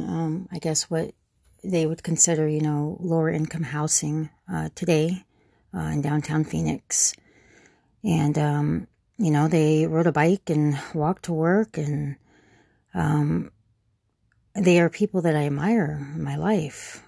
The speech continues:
Um, they started from nothing and built something. Uh, and not only did they build something,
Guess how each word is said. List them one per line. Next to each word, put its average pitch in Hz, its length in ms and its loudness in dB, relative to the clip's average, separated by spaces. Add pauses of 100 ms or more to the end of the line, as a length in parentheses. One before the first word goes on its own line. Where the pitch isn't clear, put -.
(100)
Um, 156 540 -6
they 165 240 -2
started 175 460 0
from 151 340 2
nothing 156 560 -2 (640)
and 160 500 -2 (460)
built 185 340 4
something. 151 640 -2 (420)
Uh, 156 300 -8
and 175 100 2
not 165 140 2
only 165 240 2
did 156 160 -2
they 156 100 -2
build 175 400 2
something, 165 640 -2